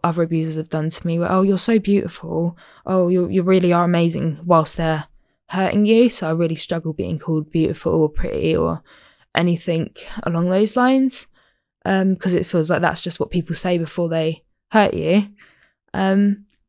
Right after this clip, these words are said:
but I remember being under the sheet and him s-, um, sort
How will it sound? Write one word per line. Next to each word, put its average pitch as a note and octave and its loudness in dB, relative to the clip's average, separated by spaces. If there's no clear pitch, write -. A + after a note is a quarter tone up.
but G#3 4
I G#3+ 4
remember G#3+ 4
being G3+ 0
under G3 2
the F#3 -4
sheet G#3 2
and F3 -2
him F3+ 0
s-, - -4
um, F#3 0
sort A#3+ -2